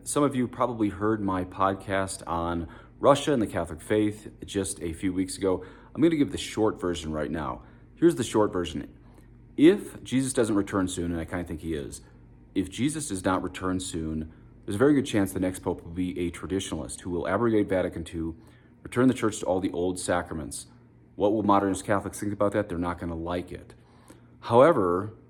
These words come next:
if you look at Russia, as I said in this earlier podcast, Russia has seven old school sacraments. They're only gonna have to renounce the Filioque, which I blogged about today,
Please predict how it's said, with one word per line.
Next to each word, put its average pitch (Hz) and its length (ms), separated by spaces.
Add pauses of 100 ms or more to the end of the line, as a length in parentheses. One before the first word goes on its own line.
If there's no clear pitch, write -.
(240)
if - 120
you 120 100
look 151 220
at 92 80
Russia, 95 640 (400)
as 98 120
I 101 60
said 117 180
in 120 80
this 107 140
earlier 101 240
podcast, 95 640 (720)
Russia 143 320
has 92 420
seven 110 520
old 98 260
school 95 320
sacraments. 90 600
They're 82 120
only 104 180
gonna 98 120
have 92 160
to 82 100
renounce 87 420 (340)
the 92 60
Filioque, 98 520
which 87 160
I 85 40
blogged 87 300
about 80 180
today, 80 360